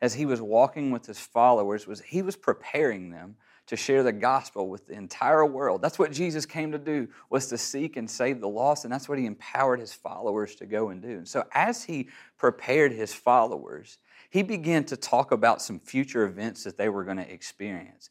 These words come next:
He says, "Listen, you're gonna experience these crazy times. Like, there's gonna be war. There's gonna be disease. There's gonna be famine. There's gonna be earthquakes.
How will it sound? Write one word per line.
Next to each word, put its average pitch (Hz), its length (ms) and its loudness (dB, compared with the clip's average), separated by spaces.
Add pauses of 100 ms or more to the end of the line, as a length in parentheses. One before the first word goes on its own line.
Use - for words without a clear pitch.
(160)
He 139 60 -2
says, 139 220 0
"Listen, 131 440 2 (240)
you're 165 140 -2
gonna 165 180 0
experience 139 800 -4
these 131 140 -8
crazy 151 560 -10
times. 139 360 0
Like, 101 140 -2
there's 151 220 -8
gonna 156 240 -4
be 120 180 -4
war. 110 480 -6 (220)
There's 143 160 2
gonna 160 240 -2
be 131 240 0
disease. 98 500 -8
There's 127 180 -14
gonna 151 240 -2
be 123 180 -4
famine. 117 580 -2 (420)
There's 143 140 0
gonna 180 160 4
be 170 240 4
earthquakes. 127 1040 0